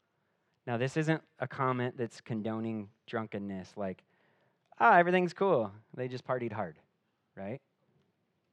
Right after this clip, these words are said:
Instead, it's conveying the fact that the brothers' initial fears and apprehensions were gone. Their, their inhibitions are lowered.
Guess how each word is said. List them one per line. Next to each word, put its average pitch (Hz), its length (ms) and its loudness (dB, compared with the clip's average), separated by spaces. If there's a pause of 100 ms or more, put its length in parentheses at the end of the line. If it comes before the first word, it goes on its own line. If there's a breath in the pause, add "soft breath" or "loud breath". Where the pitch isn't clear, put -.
(1120)
Instead, 196 340 4
it's 185 120 0
conveying 156 440 4
the 143 80 2
fact 151 300 0
that 127 100 -6
the 120 60 0
brothers' 131 380 0
initial 127 420 0
fears 127 560 0 (300 loud breath)
and 120 180 -4
apprehensions 123 840 -2
were 113 140 -6
gone. 107 500 -2
Their, 127 180 0
their 131 160 0
inhibitions 147 720 2
are 113 120 2
lowered. 113 560 4